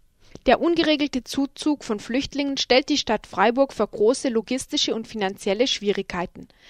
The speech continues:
Etwa achtzig Prozent der hier lebenden Flüchtlinge sind unerlaubt eingereist und müssen hier am Ort der Einreise versorgt werden. Die Stadt ist in ihrer humanitären Verpflichtung bisher weit über das übliche Maß hinaus nachgekommen.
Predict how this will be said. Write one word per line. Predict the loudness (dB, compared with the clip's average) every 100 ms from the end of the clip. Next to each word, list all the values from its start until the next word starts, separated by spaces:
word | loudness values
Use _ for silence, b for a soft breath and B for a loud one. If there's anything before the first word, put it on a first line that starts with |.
| b b
Etwa | 4 6 6
achtzig | 4 -6 -4
Prozent | -2 -2 0 0 4
der | 4
hier | 4 0
lebenden | 0 -2 0 -2 -2
Flüchtlinge | -8 -8 -6 -8 -6 -8 B B
sind | -6 -6 -2
unerlaubt | -2 2 4 2 2 -4
eingereist | -2 -2 2 2 0 -4
und | -10 -6
müssen | -8 -8
hier | -10 -4 -2 -2
am | -2 2
Ort | 2 4
der | 0
Einreise | 2 0 2 2 0
versorgt | -4 -2 -2 -4 -6
werden. | -8 -8 -12 b b b b
Die | -2
Stadt | 6 6 6
ist | -6 -8
in | -12 -14 _
ihrer | 4 6 6
humanitären | 2 0 -2 -4 0 0 2
Verpflichtung | -4 -4 -8 -8 -6 -6
bisher | -6 -6 -6 0
weit | 2 0
über | 0 0
das | 0 -2
übliche | -8 -8 -4 -2
Maß | -2 -2 -2
hinaus | -2 0 0 -2
nachgekommen. | -4 -4 -10 -8 -6 -6 -10